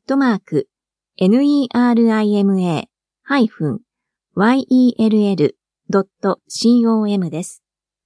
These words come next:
保育室、六ヶ月以上の未就学児対象、定員六名を利用したい方は、お子さんの氏名、振り仮名、年齢も、手話通訳を希望する方はその旨も、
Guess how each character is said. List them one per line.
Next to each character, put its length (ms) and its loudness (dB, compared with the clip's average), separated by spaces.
保 140 0
育 240 -4
室、 380 -6
六 160 0
ヶ 140 -6
月 260 -4
以 140 -2
上 240 0
の 240 0
未 380 -2
就 40 -2
学 260 -6
児 180 -2
対 260 -6
象、 440 -6
定 220 0
員 320 0
六 300 -4
名 240 0
を 100 0
利 160 0
用 160 0
し 140 -6
た 120 -2
い 60 -2
方 300 -6
は、 200 -2
お 100 -2
子 140 -2
さ 220 -2
ん 140 0
の 320 -2
氏 220 -4
名、 400 -2
振 180 -2
り 160 2
仮 200 -4
名、 200 -8
年 260 0
齢 220 0
も、 220 0
手 100 2
話 120 2
通 160 -4
訳 320 0
を 80 2
希 140 -2
望 160 0
す 140 -4
る 120 -2
方 260 -4
は 240 -2
そ 200 -4
の 160 2
旨 260 0
も、 220 0